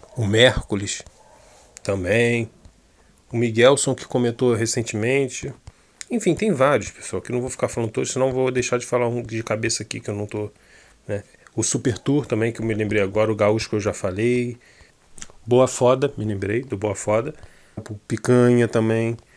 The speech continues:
Enfim, pessoal, não vou dizer todos, senão vou acabar esquecendo um, né? Se não me engano, acho que o Super Tour, Eu Sou Bravo, também já comenta bastante, comentou recentemente. Enfim. E outro assunto que bateu aí na, recentemente, cara,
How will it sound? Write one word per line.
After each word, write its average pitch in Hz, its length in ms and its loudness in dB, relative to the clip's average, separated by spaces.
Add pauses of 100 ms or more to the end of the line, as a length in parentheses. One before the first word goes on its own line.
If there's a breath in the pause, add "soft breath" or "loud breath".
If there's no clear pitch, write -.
(760 soft breath)
Enfim, 165 240 -2
pessoal, 110 280 -2
não 139 60 -4
vou 143 120 0
dizer 123 200 0
todos, 131 260 -2
senão 127 160 0
vou 127 100 0
acabar 120 280 0
esquecendo 117 520 -2
um, 98 140 -2
né? 95 160 -6
Se - 120 -4
não 110 80 0
me 110 60 0
engano, 110 220 0
acho 104 160 -4
que - 60 -8
o - 20 -6
Super 110 280 -6
Tour, 117 400 0
Eu 110 120 0
Sou 104 240 -2
Bravo, 110 580 0
também 107 400 -6
já 107 120 -8
comenta 104 380 -6
bastante, 104 420 -6
comentou 104 340 -6
recentemente. 107 640 -6 (420 loud breath)
Enfim. 160 320 -4 (520 loud breath)
E 147 40 6
outro 170 240 4
assunto 156 280 0
que 131 140 -4
bateu 117 320 2
aí 113 160 6
na, 107 220 -2
recentemente, 107 680 -2
cara, - 220 -8